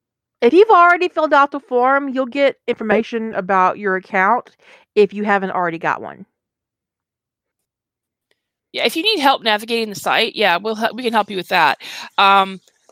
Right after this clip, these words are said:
Speaker 2: but also if you, uh,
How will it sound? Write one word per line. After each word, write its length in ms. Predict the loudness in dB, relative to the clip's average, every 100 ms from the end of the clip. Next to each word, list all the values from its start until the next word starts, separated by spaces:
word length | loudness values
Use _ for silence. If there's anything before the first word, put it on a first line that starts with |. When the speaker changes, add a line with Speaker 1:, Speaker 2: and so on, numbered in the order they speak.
| _ _ -20 _ -4
Speaker 2:
but 180 | -2 2
also 340 | 2 0 -6
if 300 | -4 -4 -6
you, 500 | -10 -10 -10 -12 -16 -6
uh, 520 | -2 0 0 -2 -4